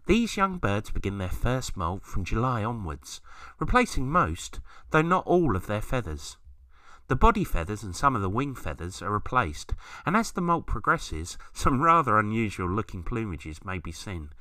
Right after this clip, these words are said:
some of which prompt phone calls to the R S P B asking to identify this mystery bird. The adult feathers that appear are usually paler than those that will follow in subsequent moults.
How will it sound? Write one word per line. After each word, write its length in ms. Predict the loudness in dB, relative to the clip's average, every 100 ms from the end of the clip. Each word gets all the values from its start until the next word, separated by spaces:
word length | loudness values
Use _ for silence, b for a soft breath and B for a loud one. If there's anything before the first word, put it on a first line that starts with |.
| B B B
some 260 | 0 2 2
of 120 | 0
which 280 | -2 -4 -2
prompt 300 | -2 -2 -2
phone 260 | -2 -2
calls 340 | -6 -6 -6 -8
to 100 | -6
the 140 | -2
R 200 | 0 0
S 140 | -2 -4
P 280 | -4 -4
B 380 | -2 -2 -2 -4 B B B B
asking 460 | 8 8 0 -8
to 120 | 0 2
identify 600 | 2 0 0 -2 0 0
this 260 | -2 -6
mystery 500 | -4 -4 -4 -4 -4
bird. 460 | -2 -2 -2 -6 -8 -12 -12 -20 -20 -20 -20 -20 -20 B B B B B
The 120 | 4 8
adult 420 | 8 6 -4 -4
feathers 520 | -6 -4 -4 -6 -8
that 140 | -6 -2
appear 560 | 12 12 12 -2 -6 B B B
are 60 | -4
usually 420 | -2 -2 -4 -4
paler 600 | -4 -2 0 0 0 -2
than 280 | -6 -8 -2
those 380 | 0 0 -4
that 120 | -8 -8
will 120 | -8
follow 380 | -2 0 0 -2
in 120 | -4
subsequent 640 | 2 2 2 -6 -4 -4
moults. 500 | -6 -8 -8 -12 -14